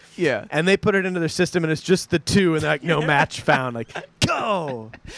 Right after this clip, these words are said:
Speaker 1: Or they go,
Speaker 2: Dang
Speaker 1: "Oh,
Speaker 2: it.
Speaker 1: wait, wait, wait." And they take the two ones that they already have, and they combined it into one,
Speaker 2: <laughs>
Speaker 1: into the mega thumbprint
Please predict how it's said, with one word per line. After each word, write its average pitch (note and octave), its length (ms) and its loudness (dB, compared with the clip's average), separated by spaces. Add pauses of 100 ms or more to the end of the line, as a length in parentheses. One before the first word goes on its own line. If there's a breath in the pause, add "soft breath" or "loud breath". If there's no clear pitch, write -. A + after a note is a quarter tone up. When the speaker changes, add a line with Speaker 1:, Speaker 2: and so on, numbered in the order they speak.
(240 loud breath)
Speaker 1:
Or B3+ 100 0
they A3 140 2
go, G3+ 100 0
Speaker 2:
Dang B3+ 320 8
Speaker 1:
"Oh, F3 40 4
Speaker 2:
it. C#3+ 100 -4 (120)
Speaker 1:
wait, B3 320 4
wait, D4+ 280 2
wait." F4 360 0
And G#3+ 140 -6
they A3 120 0
take A#3+ 300 -4
the A3 80 -8
two A3 320 0
ones G#3+ 340 0
that G3+ 120 -6
they F#3 140 -4
already F3+ 300 0
have, D#3+ 360 0
and E3 140 -6
they D#3+ 80 -2
combined D#3 640 -4
it E3+ 200 -4
into D#3 360 -6
one, C3 720 -4
Speaker 2:
<laughs> - 300 -2
Speaker 1:
into F3+ 240 -4
the E3 100 -6
mega D3+ 340 -6
thumbprint B3+ 720 -6